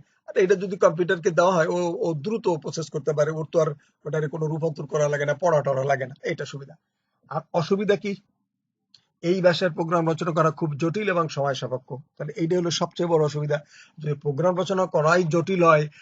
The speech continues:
আর অনেক দেরি হয়, তো এইটাই তো বড় সমস্যা। এর চেয়ে আর তো কোনো সমস্যা আমাদের দরকার হয় না, তাহলে এইটাই আমাদের যথেষ্ট। তারপরও আছে, দেখো, এই ভাষার লিখিত প্রোগ্রাম মেশিন নির্ভর। এই একটা, একটা ইম্পর্টেন্ট কথা, দেখো,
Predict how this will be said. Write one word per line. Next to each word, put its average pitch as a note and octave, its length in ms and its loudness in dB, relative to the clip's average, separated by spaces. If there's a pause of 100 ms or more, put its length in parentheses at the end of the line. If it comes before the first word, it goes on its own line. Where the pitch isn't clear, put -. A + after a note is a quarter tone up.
(100)
আর C#3+ 140 -2
অনেক D#3 420 4
দেরি F3 200 2
হয়, E3 160 2
তো E3 80 -2
এইটাই G#3 300 2
তো G3+ 120 4
বড় E3 300 8 (120)
সমস্যা। D3+ 440 -2
এর D#3+ 180 -2
চেয়ে F#3 160 4
আর D#3 80 4
তো F#3+ 120 -4
কোনো G3+ 160 -4
সমস্যা F3 320 -4
আমাদের E3+ 200 -2
দরকার E3 300 2
হয় D#3+ 80 2
না, C#3 140 -6 (300)
তাহলে F3+ 220 -2
এইটাই F#3 200 2
আমাদের E3+ 220 0
যথেষ্ট। C3 320 -6 (200)
তারপরও D#3 380 2
আছে, D3 140 -8
দেখো, C#3+ 220 -10 (480)
এই F#3 180 4
ভাষার F3+ 320 4
লিখিত D#3+ 300 -4
প্রোগ্রাম D#3+ 520 0 (480)
মেশিন D#3 320 0
নির্ভর। D3+ 340 -2 (340)
এই G3 280 8
একটা, D#3 280 2 (180)
একটা D3 240 -4
ইম্পর্টেন্ট D3+ 460 0
কথা, C#3+ 160 -6
দেখো, C#3+ 320 -6